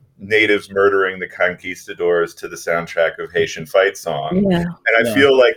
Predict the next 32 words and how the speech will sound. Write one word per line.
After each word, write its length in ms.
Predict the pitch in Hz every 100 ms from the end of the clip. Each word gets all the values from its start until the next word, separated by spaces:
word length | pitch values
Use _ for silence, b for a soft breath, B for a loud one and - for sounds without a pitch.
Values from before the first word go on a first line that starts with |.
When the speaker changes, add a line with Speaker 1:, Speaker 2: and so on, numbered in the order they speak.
| -
Speaker 1:
that 260 | 117 120
song, 460 | - - 123 127 104
that, 240 | 117 117 117
that 240 | 131 127
scene 640 | - - 180 160 120 104 -
is 480 | 120 127 127 120 107 117
a 40 | 104
kind 200 | - 104
of 100 | -
performance 800 | 117 113 117 123 135 117 107 -
of 440 | 101 117 131 117 98
this, 400 | 90 90 92 - - B B 156 B 123 -
this 180 | 113 -
claim, 460 | - 196 175 87
right? 180 | 82 98
That 140 | 104
the 100 | 110
Haitian 340 | 107 135 135 127
Revolution 500 | 123 123 123 123 120
is 100 | 110
the 100 | 113
one 300 | 113 127 120
we 140 | 123
should 340 | - 143 147 123
remember. 320 | 135 139 -
Like, 220 | 101 95
it's 220 | 135 -
the 140 | 147 123
one 340 | 117 120 117
that 120 | 113 95
actually 460 | 110 - - 113
ac-, 100 | 104